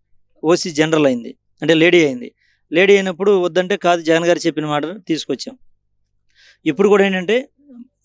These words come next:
లాస్ట్ టైమ్ కమిట్మెంట్ ఇది రెండు వేల పంతొమ్మిదిలో, ఎందుకంటే మా గోల్ పెడన,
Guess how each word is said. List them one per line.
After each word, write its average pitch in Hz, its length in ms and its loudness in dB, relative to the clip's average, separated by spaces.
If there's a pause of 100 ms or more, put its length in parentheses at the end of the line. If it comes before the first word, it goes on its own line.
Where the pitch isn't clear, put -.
(420)
లాస్ట్ 196 220 2
టైమ్ 214 180 0
కమిట్మెంట్ 160 420 0
ఇది 110 100 -8 (100)
రెండు 165 140 0
వేల 170 180 2
పంతొమ్మిదిలో, 139 420 -10 (680)
ఎందుకంటే 165 340 0
మా 165 40 2 (100)
గోల్ 190 200 4
పెడన, 156 220 0